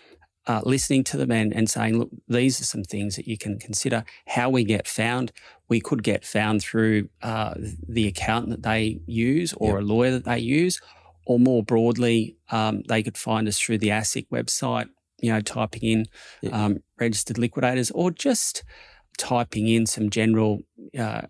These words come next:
Speaker 1: aspects around what to do if I'm in financial difficulty. But there's then other sites like our professional body site,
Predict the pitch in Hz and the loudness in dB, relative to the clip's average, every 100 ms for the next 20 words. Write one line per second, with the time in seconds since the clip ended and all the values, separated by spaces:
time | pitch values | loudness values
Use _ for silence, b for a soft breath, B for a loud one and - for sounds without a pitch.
0 | _ _ _ 127 110 - 107 - - 117 | _ _ _ -4 -2 -2 -2 -2 -4 0
1 | 110 107 104 117 117 110 - 107 110 104 | 0 0 -2 -2 -2 -2 -4 0 0 -2
2 | 107 104 104 - - 110 - 110 107 107 | -2 0 -2 -4 -2 -2 0 -2 0 -2
3 | 101 104 98 113 - - 110 101 - B | -4 -6 -2 -2 -4 -6 -2 -2 -4 B
4 | B B B 123 - 123 110 131 131 120 | B B B -4 0 2 2 2 4 4
5 | 104 - _ 117 113 113 - 110 107 - | 2 -2 _ -2 0 2 2 0 0 -2
6 | - 107 95 - 104 104 _ - 127 123 | -2 -2 -2 -2 -2 -2 _ -8 -6 -2
7 | 110 - 107 101 104 107 - 107 104 104 | -2 -2 -4 -2 0 0 0 0 0 -2